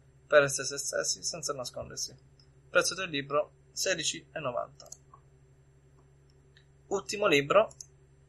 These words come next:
Vite negate di Franco Buffoni. Mistificazioni, mascheramenti, censure e autocensure. Anche di questo è fatta una vita, soprattutto le vite clandestine di chi ha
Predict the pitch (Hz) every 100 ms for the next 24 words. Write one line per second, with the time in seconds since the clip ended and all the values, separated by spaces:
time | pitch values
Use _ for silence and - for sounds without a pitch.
0 | _ - - - - _ _ - - -
1 | 170 160 180 143 135 147 147 160 151 135
2 | 131 127 123 - 120 120 120 - - -
3 | - - - - - - - - - -
4 | - - _ _ - - - - - -
5 | _ - 151 151 160 156 165 156 - 208
6 | 196 180 151 - 147 147 175 185 - 190
7 | 180 151 143 180 160 147 151 151 135 131
8 | 123 131 120 117 - _ _ - - 196
9 | 196 190 196 147 143 156 147 143 - 143
10 | - 160 143 127 123 123 147 160 - -
11 | 165 151 160 151 151 156 - - 165 143
12 | 131 147 135 -